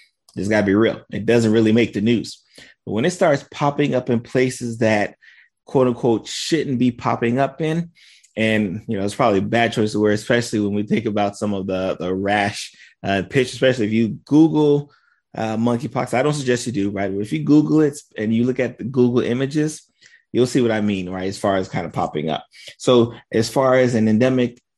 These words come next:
area that it is, um, in the normal, typical area that it typically is found, uh, as we speak, since mid-December, they have,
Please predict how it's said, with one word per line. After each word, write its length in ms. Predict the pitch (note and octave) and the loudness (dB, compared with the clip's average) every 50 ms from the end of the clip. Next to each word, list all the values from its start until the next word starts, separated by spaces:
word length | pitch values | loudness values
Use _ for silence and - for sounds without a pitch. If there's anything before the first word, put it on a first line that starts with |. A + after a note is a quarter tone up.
| _ _ _ - | _ _ _ 0
area 360 | - B2 C3+ C3 A#2+ A#2+ A2+ | 2 2 4 6 6 4 4
that 180 | G#2+ A2 G#2+ G#2+ | 2 0 0 0
it 120 | A2 A#2 | 0 0
is, 380 | D3 F3+ E3+ C#3 B2+ - - _ - - _ - - _ - | 0 2 2 0 0 -2 -10 _ -20 -20 _ -20 -20 _ -8
um, 500 | G#2+ A2 A2 A2 A2 A2 A2 G2+ - _ _ _ - | -6 -4 -4 -2 -2 -2 -4 -4 -8 _ _ _ -4
in 160 | A#2 A#2 A2+ | -2 -2 -2
the 100 | A2 A2 | -2 -2
normal, 500 | A2+ A2+ A#2+ C3+ D#3 F3 F3 E3+ D3+ C#3 | 0 0 0 0 0 0 0 0 -2 -2
typical 360 | - - C3 C#3 C#3 - A#2 | -2 -4 -4 -4 -4 -4 -4
area 220 | F#2+ A2+ A#2 A2+ | -2 0 0 0
that 200 | A2 G#2+ G#2+ G#2+ | 0 -2 -2 -2
it 300 | G2+ F#2 A2+ A#2+ A#2 - | -2 -4 -4 -6 -8 -10
typically 600 | - - - F3+ E3+ F3 D3+ D3+ C3+ B2 A#2 - | -16 -4 -2 0 2 2 2 2 2 2 2 2
is 280 | - A2+ A#2 A#2 - - | 0 -2 -2 -2 -4 -10
found, 560 | - - - G2 G2+ A#2+ D#3+ G3+ G#3+ - - - - - _ _ | -8 -6 -6 -4 -2 -2 0 0 0 0 -2 -12 -20 -20 _ _
uh, 180 | - G#2 G#2+ - - | -2 0 0 0 0
as 260 | A2 A#2 B2 B2 B2 | 2 0 0 2 2
we 100 | B2+ B2 | 0 0
speak, 440 | A#2+ - - - C3 B2+ C3+ C3 - | 0 -4 -6 -2 0 0 0 0 -4
since 360 | - - - A2 G#2 - - | -10 -6 -6 -6 -6 -4 -2
mid-December, 760 | A#2+ A#2+ B2 B2 B2 A#2 A#2 - - A2+ A#2 A#2 B2 B2+ A#2 | 0 0 2 2 0 -2 -2 -2 -2 -2 0 2 2 2 2
they 100 | G#2+ G#2+ | 2 2
have, 320 | A2 G#2+ G#2+ G#2 G#2+ - | 0 0 -2 -2 -6 -10